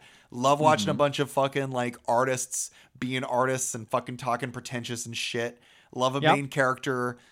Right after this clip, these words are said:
Speaker 1: who's a bit weird and artistic. You know, I'm, I'm, I'm, I'm jiving with it. So there's,
Speaker 2: Mm-hmm.
Speaker 1: I, I, I
Speaker 2: It's set up for a, a home run for you.
Speaker 1: I, I would say so. So I'm, I'm just very curious to see how this movie continues to play out.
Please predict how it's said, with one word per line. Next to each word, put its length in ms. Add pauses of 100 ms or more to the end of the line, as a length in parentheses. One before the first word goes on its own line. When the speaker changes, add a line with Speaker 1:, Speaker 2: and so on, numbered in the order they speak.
(120)
Speaker 1:
who's 200
a 40
bit 200
weird 640 (280)
and 280
artistic. 760
You 120
know, 100
I'm, 260
I'm, 180
I'm, 180
I'm 240
jiving 400
with 220
it. 200
So 480
there's, 360
Speaker 2:
Mm-hmm. 200
Speaker 1:
I, 240
I, 340
I 160 (260)
Speaker 2:
It's 140
set 160
up 140
for 140
a, 80
a 340
home 300
run 240
for 100
you. 380
Speaker 1:
I, 160
I 160
would 160
say 180
so. 400
So 380
I'm, 180
I'm 140
just 260
very 400
curious 600
to 100
see 300
how 120
this 160
movie 220
continues 440
to 60
play 260
out. 260